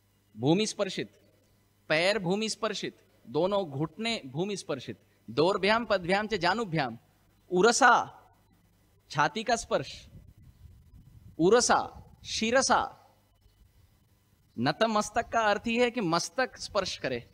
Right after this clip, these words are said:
सिर स्पर्श करे। कई बार भक्त होते हैं, झुककर ऐसे देखते हैं, "कितने समय तक मैं झुके रहूं?"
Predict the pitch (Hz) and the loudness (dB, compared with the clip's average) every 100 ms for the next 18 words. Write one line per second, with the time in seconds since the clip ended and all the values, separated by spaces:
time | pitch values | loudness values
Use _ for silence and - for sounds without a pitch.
0 | _ _ _ - - 233 247 - 202 165 | _ _ _ -18 -6 -2 -2 -4 -4 -4
1 | - 123 113 _ _ _ _ _ _ _ | -6 -8 -8 _ _ _ _ _ _ _
2 | _ _ _ - 180 185 185 160 170 170 | _ _ _ -4 0 2 2 4 0 -2
3 | 185 175 175 180 143 117 - - - - | -4 -4 -4 -8 -10 -18 -20 -20 -20 -20
4 | - 508 - _ - _ _ _ _ _ | -20 -20 -20 _ -20 _ _ _ _ _
5 | _ _ _ _ _ _ _ _ _ - | _ _ _ _ _ _ _ _ _ -20
6 | - - - 202 - 226 247 262 - 202 | -20 -18 -4 -4 0 0 2 0 0 0
7 | 208 240 - 247 240 196 175 190 165 139 | 2 0 -2 -2 -2 0 0 2 0 0
8 | 127 | -6